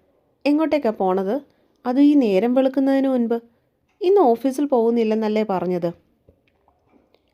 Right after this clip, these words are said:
ഏഴ് മണിയാകുന്നതിന് മുൻപേ തന്നെ കുളിച്ചൊരുങ്ങി എങ്ങോട്ടേക്കോ പോകുവാനായി ഇറങ്ങുന്ന ഭർത്താവിനെ കണ്ട്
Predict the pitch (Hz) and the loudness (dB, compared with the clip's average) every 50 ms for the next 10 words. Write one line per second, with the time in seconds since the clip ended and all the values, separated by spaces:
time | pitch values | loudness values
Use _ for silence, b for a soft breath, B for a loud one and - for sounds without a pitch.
0 | _ - 190 185 185 185 185 190 202 220 233 254 269 262 247 240 247 247 247 254 | _ -4 -2 0 0 0 0 0 -2 -2 -2 -2 -2 -2 0 0 0 0 0 0
1 | 254 254 262 247 240 220 220 233 226 233 226 220 220 226 233 240 b b b b | 0 0 0 -2 -2 -2 -2 -2 -2 -2 -2 -2 -2 -4 -6 -8 b b b b
2 | b b b b - 339 349 370 381 381 - 339 269 226 220 220 220 226 - - | b b b b 0 2 4 2 2 2 0 -2 0 0 0 -2 -2 -4 -4 -8
3 | _ _ - 214 190 185 190 185 180 190 185 185 233 254 269 269 285 254 240 220 | _ _ -6 -4 -4 -2 -2 -2 -2 -2 -4 -2 -2 -4 -2 -2 -2 -2 0 0
4 | 226 240 240 240 247 262 269 262 247 240 233 240 247 247 254 247 247 240 240 - | -2 -2 0 -2 -2 -2 0 0 0 0 0 -2 -2 -2 -2 -4 -4 -4 -4 -4
5 | - 220 220 220 226 233 233 233 233 214 208 202 214 | -4 -4 -4 -2 -2 -4 -4 -4 -4 -4 -4 -4 -4